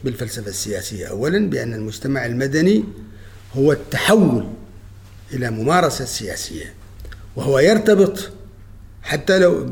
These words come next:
يرتبط بمفاهيم الدولة الحديثة، بالسيادة الحديثة. آه، وهنا المجتمع المدني يقصد به هو ذلك الحد الفاصل بين السلطة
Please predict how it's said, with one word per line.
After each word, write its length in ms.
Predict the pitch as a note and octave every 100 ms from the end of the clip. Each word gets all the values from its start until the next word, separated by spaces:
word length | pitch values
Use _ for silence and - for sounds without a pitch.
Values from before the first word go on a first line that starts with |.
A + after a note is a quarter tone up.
| -
يرتبط 580 | C#3 E3+ G3 G3 G3 D3+
بمفاهيم 1000 | C#3 F3+ F#3+ F#3+ D#3 C3+ C3+ C3+ D#3 E3
الدولة 420 | B2+ A#2 D#3+ D3+
الحديثة، 540 | C3+ - G#2+ G#2 - - - - - - - -
بالسيادة 640 | A2+ - - D3 C#3 A#2+
الحديثة. 520 | G#2+ - G#2+ G#2+ - - - - - - - - - - -
آه، 400 | A2 G2 F#2 - - -
وهنا 400 | B2+ C3 A3+ A#3
المجتمع 540 | G3+ G3+ A3 A3 F#3+
المدني 720 | F3+ F3 E3+ F#3+ A#3 B3+ - - - - -
يقصد 520 | G#3 A3+ - G3+ E3+
به 320 | G3 F#3+ A3+
هو 260 | A3 F#3 F3+
ذلك 400 | E3 G3+ G3+ G3
الحد 400 | D#3+ - F3 D#3+
الفاصل 680 | D#3+ A2+ D3+ F3 F#3+ A3+ A3+
بين 220 | F#3+ F3
السلطة 640 | D#3+ - D#3 - G#3+ -